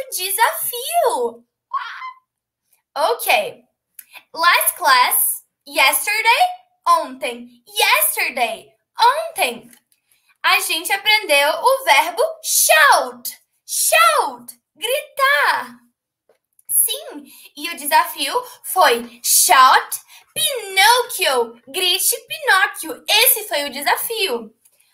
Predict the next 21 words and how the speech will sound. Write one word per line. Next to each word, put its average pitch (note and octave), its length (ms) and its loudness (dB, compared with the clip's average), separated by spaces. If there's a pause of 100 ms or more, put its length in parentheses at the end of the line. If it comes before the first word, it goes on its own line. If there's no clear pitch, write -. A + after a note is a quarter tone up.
(180)
Hoje F#4 320 4
nós D4 240 2
teremos F4 480 2
a A#4 420 0
new E4 440 -6
challenge, C#4 840 2 (400)
um C5 320 -8
novo F#4+ 520 2 (240)
desafio. A4+ 1300 -4 (320)
Tudo B3 300 -12
bem? C#4+ 200 0 (720)
I F#4 400 2
will C#4 720 -4 (800)
play E4 640 0
the G#4 220 -4
dice. C4+ 720 2
Eu G#4 300 0
vou D4 200 -2
jogar F4 480 0
o - 80 -12
dado, A3+ 540 2